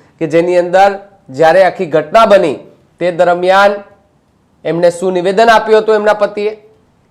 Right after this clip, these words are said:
એ નિવેદન આપ્યા બાદ જે પ્રમાણે આખી ઘટના સામે આવી, પોલીસ ત્યાં પહોંચી, તે દરમિયાન જોયું તો ત્યાં એ મહિલાનું માથું છૂંદી ગયેલું હાલતમાં હતું. ગંભીર રીતે હત્યા કરવામાં આવી. જોકે પોસ્ટમોર્ટમ અર્થે ખસેડવામાં આવ્યા બાદ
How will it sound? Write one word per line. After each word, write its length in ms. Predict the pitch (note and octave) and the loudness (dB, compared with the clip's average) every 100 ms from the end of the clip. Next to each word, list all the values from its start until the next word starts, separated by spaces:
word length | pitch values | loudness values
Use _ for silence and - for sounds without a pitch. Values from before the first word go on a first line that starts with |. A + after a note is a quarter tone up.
| - | -10
એ 60 | |
નિવેદન 500 | D3 E3 F#3 F3 G3 - | -6 -4 -2 2 2 2
આપ્યા 400 | E3 E3 F#3+ F3+ | -2 -2 0 0
બાદ 380 | C#3 E3+ G3 G#3+ - - _ _ _ - | 2 2 4 2 -2 -16 _ _ _ -14
જે 140 | C3 E3+ | -4 -2
પ્રમાણે 840 | F3 F3 F#3 F#3 G3 G#3 A3 - | 0 0 0 2 2 2 -2 -2
આખી 280 | E3+ E3+ E3+ | -6 -4 -4
ઘટના 400 | D#3+ D#3+ G3 A#3 | -2 -2 2 2
સામે 320 | A#3 G#3 G#3 | 4 2 4
આવી, 360 | G3+ G3+ G3+ G#3 - _ _ _ _ - | 2 2 0 -4 -12 _ _ _ _ 0
પોલીસ 340 | G3 C4+ - | 2 2 0
ત્યાં 260 | A3 A#3+ A3 | 2 2 4
પહોંચી, 640 | G#3+ G#3 G#3 F#3+ F#3+ - _ _ _ D3 D#3+ | 2 0 -2 -6 -6 -12 _ _ _ -6 0
તે 140 | F#3+ | 2
દરમિયાન 400 | G3+ G3 G3 F3+ | 4 4 2 2
જોયું 260 | F3+ G3 G3+ | 2 0 0
તો 100 | F3+ | -2
ત્યાં 300 | G3+ G3 F#3+ | 0 2 2
એ 20 | |
મહિલાનું 600 | F3 F3 F#3+ G3 G3+ F#3+ | 2 2 2 2 0 0
માથું 340 | E3+ F3 F#3+ | 0 0 -4
છૂંદી 300 | - E3+ F3+ | -6 -8 -6
ગયેલું 380 | D#3+ D3+ E3+ D#3 | -4 -4 -2 -2
હાલતમાં 500 | C#3+ E3 F3 A3 G#3+ | -2 -4 0 2 4
હતું. 280 | G#3+ A3+ - - _ _ _ _ _ D#3 | 2 -2 -6 -20 _ _ _ _ _ 0
ગંભીર 480 | F3+ F3 G#3 C#4+ | 0 2 2 4
રીતે 220 | C#4 C4+ C4 | 2 2 2
હત્યા 320 | A3+ B3+ A#3+ | 2 2 2
કરવામાં 440 | A3 A3 A3 G#3+ | 2 0 2 2
આવી. 160 | G#3 G#3 | 2 0
જોકે 200 | G3 G#3 | -2 -4
પોસ્ટમોર્ટમ 560 | G3 G3 G3 F#3+ G3 | -4 -6 -6 -4 -2
અર્થે 240 | F#3 F3+ G3 | -2 -4 -8
ખસેડવામાં 580 | F3+ F3 F#3+ F#3+ F#3 F3+ | -8 -6 -4 -4 -2 0
આવ્યા 160 | F3+ | 2
બાદ 200 | F#3 G3 | 2 2